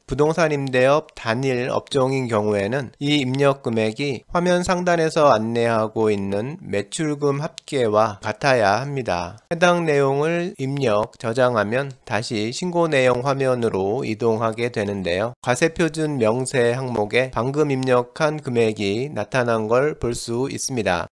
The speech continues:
다음으로 신고 내용 화면에서 매입세액을 입력합니다. 매입세액 입력 방법은 앞에서 했던 매출세액 입력 방법과 동일하고요.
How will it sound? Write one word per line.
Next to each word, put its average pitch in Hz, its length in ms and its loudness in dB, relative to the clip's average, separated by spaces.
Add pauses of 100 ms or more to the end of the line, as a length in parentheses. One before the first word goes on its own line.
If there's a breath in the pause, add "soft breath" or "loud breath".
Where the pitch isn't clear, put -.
(160)
다음으로 143 760 4
신고 196 380 2
내용 156 360 4
화면에서 120 920 2
매입세액을 131 1080 2
입력합니다. 117 880 -2
매입세액 151 800 2
입력 123 340 0
방법은 113 640 0
앞에서 160 400 2
했던 143 640 2
매출세액 110 960 0
입력 131 360 0
방법과 131 760 0
동일하고요. 117 920 -2